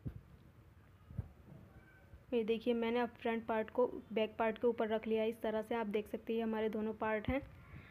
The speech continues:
और हमें इनके शोल्डर जॉइंट करने हैं। हमें दोनों ही शोल्डर जॉइंट करनी है और हमें साइड फिटिंग भी लगा लेनी है। ये देखिए गाइस, ये हमने स्लीव्स की कटिंग कर ली थी। तो ये देखिए गाइस, हम स्लीव्स को अपनी को इस तरीके से जॉइंट कर लेंगे।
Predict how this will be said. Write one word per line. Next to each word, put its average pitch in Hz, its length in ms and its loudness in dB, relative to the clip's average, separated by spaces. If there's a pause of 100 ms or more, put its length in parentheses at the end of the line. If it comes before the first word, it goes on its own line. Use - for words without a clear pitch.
(240)
और 220 100 4
हमें 226 300 2
इनके 226 380 4
शोल्डर 220 380 4
जॉइंट 220 280 6
करने 220 240 2
हैं। 226 60 2
हमें 226 140 2
दोनों 220 260 2
ही 240 80 4
शोल्डर 220 340 2
जॉइंट 220 280 4
करनी 214 220 2
है 233 60 0
और 233 60 -2
हमें 226 140 0
साइड 220 300 4
फिटिंग 220 380 2
भी 226 80 4
लगा 214 260 4
लेनी 214 340 2
है। 226 160 -2 (1040)
ये 220 60 0
देखिए 226 280 4
गाइस, 226 260 8
ये 247 60 8
हमने 240 240 4
स्लीव्स 233 320 2
की 240 100 2
कटिंग 233 320 4
कर 226 140 6
ली 220 160 2
थी। 247 220 0
तो 262 140 2
ये 233 140 4
देखिए 226 280 2
गाइस, 233 320 2
हम 233 240 0 (280)
स्लीव्स 226 280 2
को 240 120 2
अपनी 233 340 2 (140)
को 247 100 -2
इस - 360 -6
तरीके 226 360 4
से 247 220 6 (440)
जॉइंट 233 280 6
कर 220 180 6
लेंगे। 226 400 4